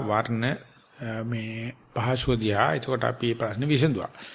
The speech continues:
දැන් මේක කතා කරන කෙනා ආනාපාන පේනකොට වර්ණ සටහනුත් පේනවා. බහුවෙන්නෙත් නැහැ.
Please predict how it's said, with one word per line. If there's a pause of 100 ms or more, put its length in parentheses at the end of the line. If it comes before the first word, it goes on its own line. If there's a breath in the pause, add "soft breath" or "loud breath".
(180 loud breath)
දැන්
මේක
කතා
කරන
කෙනා
ආනාපාන
පේනකොට
වර්ණ
සටහනුත්
පේනවා. (220)
බහුවෙන්නෙත්
නැහැ.